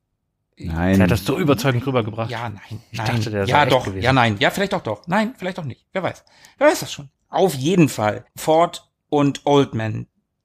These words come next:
Speaker 3: die leben ihre Rollen so, also vor allen Dingen Oldman lebt so seine Rolle. Der ist einfach fies. Wenn der, wenn der ruhig ist, dann, dann ist er irgendwie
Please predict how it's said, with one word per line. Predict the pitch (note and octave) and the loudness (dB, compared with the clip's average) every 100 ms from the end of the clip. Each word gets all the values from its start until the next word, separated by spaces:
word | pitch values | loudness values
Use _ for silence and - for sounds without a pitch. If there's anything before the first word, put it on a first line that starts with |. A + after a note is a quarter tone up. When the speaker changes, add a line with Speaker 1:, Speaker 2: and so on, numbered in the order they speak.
| D3 | -10
Speaker 3:
die | D#3+ F3 E3+ - _ _ - | -6 -6 -6 -8 _ _ -12
leben | C#3 D3 E3 E3 D3 | -6 0 0 2 0
ihre | C3 C3+ B2 A2+ | -2 -6 -8 -8
Rollen | - A2+ A#2+ A#2+ A#2 | -6 -2 0 2 0
so, | A2+ A2+ | 0 -2
also | - C3+ - | -2 -2 -4
vor | - E3+ | -2 4
allen | F3 | 6
Dingen | D#3 | 6
Oldman | D3+ C#3 A#2+ G#2+ F#2 | 6 6 4 2 0
lebt | B2+ C#3 - | 0 0 0
so | A#2+ | 0
seine | A2+ A2 | 0 0
Rolle. | G#2 A2+ A2+ C#3 - _ - | 0 2 2 0 -4 _ -10
Der | G3+ | -6
ist | - | -2
einfach | F3+ E3+ | -2 -2
fies. | - - C#3+ - - C#3 | -8 -6 -6 -6 -10 -4
Wenn | D#3+ E3+ | 0 2
der, | F#3+ E3+ | 2 2
wenn | D#3 | 0
der | F3 D#3 | 0 2
ruhig | D3+ G3 G3+ | 2 2 0
ist, | F3 - - | -2 -4 -2
dann, | C#3 C#3 - _ | 0 0 -4 _
dann | D3+ D3+ - - _ _ _ _ _ _ _ _ | -8 -6 -10 -16 _ _ _ _ _ _ _ _
ist | - D#3 | -6 -2
er | C3+ | 0
irgendwie | D3+ D3+ D3 C#3+ | 0 0 -4 -8